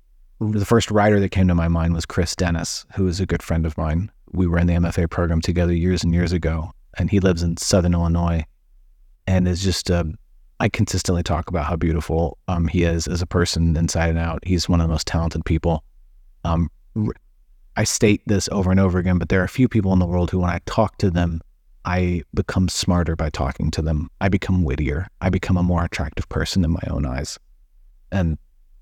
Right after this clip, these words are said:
that is Chris Dennis, who's a writer, uh, who's, has a collection of short stories called Here's What You Do from Soho Press. You should buy it and read it,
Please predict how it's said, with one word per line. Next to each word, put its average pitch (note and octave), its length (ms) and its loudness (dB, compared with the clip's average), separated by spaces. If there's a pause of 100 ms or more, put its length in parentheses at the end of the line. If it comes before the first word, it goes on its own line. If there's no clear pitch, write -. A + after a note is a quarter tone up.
(140)
that F2 300 2
is D#2 300 -4 (480)
Chris - 240 -2
Dennis, - 500 -4 (200)
who's F#2 200 -2
a F#2 240 -2 (1300)
writer, D#2+ 440 4
uh, G2 200 2
who's, F#2 240 0
has F#2 200 0
a - 40 -4
collection G2 340 0
of F#2 60 2
short F2 200 0
stories F#2 280 -2
called F2+ 240 0
Here's F2+ 260 0
What F#2 140 0
You F2+ 100 0
Do D#2 300 -2 (380)
from G2 140 0
Soho F2 240 2
Press. F#2 460 -4
You F2+ 80 0
should E2+ 160 -2
buy E2+ 200 0
it F#2 100 -2
and D#2+ 140 0
read - 160 -4
it, - 140 -4